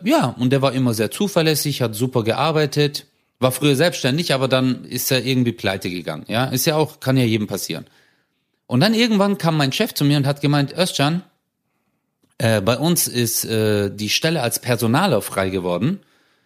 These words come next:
Und, äh, kannst du jemanden in der Firma vorschlagen?“ Und dann hab ich gemeint, ich so, „Hey, der hat doch studiert.“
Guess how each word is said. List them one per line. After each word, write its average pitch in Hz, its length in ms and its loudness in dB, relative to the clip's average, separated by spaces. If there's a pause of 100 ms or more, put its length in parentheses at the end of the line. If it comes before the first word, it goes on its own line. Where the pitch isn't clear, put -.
(360)
Und, 117 440 2
äh, 104 500 2
kannst 131 300 0
du 185 60 6
jemanden 165 400 4
in 143 80 6
der 139 100 4
Firma 147 280 2
vorschlagen?“ 95 760 -2
Und 101 100 -4
dann 135 140 2
hab 165 60 0
ich - 120 -6
gemeint, 143 280 0
ich 120 100 -4
so, 139 100 -4
„Hey, 185 200 0
der 120 160 0
hat 151 180 -2
doch 135 140 0
studiert.“ 123 680 2